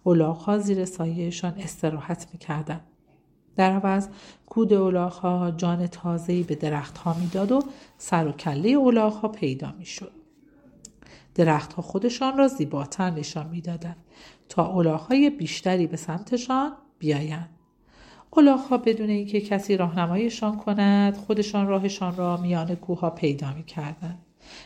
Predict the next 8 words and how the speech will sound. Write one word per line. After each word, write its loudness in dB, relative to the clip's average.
می‌دانستند 0
از -4
کجا -6
بروند، 0
غریزه‌شان 0
اینطوری -4
بود. -14
آدم‌ها 2